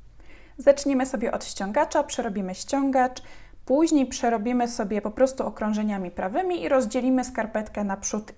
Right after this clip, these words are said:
i tył skarpetki i będziemy dorabiać sobie piętę. Tutaj najpierw, e, przerabiamy w rzędach kawałek naszej pięty, następnie, no tutaj jest wiele takich elementów,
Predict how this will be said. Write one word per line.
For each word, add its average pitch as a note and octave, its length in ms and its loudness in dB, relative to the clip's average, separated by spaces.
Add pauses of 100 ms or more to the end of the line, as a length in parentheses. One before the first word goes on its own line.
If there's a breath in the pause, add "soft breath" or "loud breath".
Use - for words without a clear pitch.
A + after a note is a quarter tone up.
i G#3+ 220 -2 (480 loud breath)
tył A#3 340 6
skarpetki G#3+ 640 -4 (380)
i - 40 -2
będziemy D#4+ 320 6
dorabiać B3 400 6
sobie G#3 200 0
piętę. - 440 -6 (200 loud breath)
Tutaj F#4+ 280 8
najpierw, C4+ 600 6
e, G#3+ 140 4
przerabiamy G#3+ 840 4
w F#3+ 80 -6
rzędach C4 520 6
kawałek A#3+ 540 4 (100)
naszej A#3 280 2
pięty, A#3 420 0
następnie, G#3 640 -2 (240)
no B3+ 140 4
tutaj A#3 240 2
jest G3 200 0
wiele G#3+ 260 6
takich G3+ 280 -6
elementów, G3 640 -2